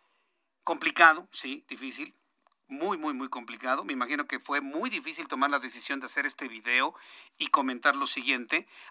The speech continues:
Habrá que ver con el tiempo qué efectos tiene. Habrá que ver con el tiempo qué efectos tiene en las, eh, mediciones de preferencia, que debo decirle, ¿eh? Las mediciones de preferencia electoral, las más confiables,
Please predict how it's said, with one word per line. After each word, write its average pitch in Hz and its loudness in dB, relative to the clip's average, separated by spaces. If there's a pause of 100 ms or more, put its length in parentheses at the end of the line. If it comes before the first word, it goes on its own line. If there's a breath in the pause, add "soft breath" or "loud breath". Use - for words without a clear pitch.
Habrá 175 10
que 233 -4
ver 233 0
con 240 2
el 233 -2
tiempo 233 -2
qué 190 0
efectos 196 -2
tiene. - -2 (760)
Habrá - 8
que 190 -2
ver 143 0
con 202 -2
el 196 -8
tiempo 156 -4
qué 147 -2
efectos - -2
tiene 160 -2 (380 soft breath)
en 135 -2
las, 120 0
eh, 107 -10
mediciones 156 2 (280 loud breath)
de 147 -4
preferencia, 160 2
que 151 4
debo 226 6
decirle, 165 4
¿eh? - -2 (600 loud breath)
Las 175 10
mediciones 202 0
de 339 -4
preferencia 147 0
electoral, 139 2 (960)
las 165 6
más 190 6
confiables, 180 -2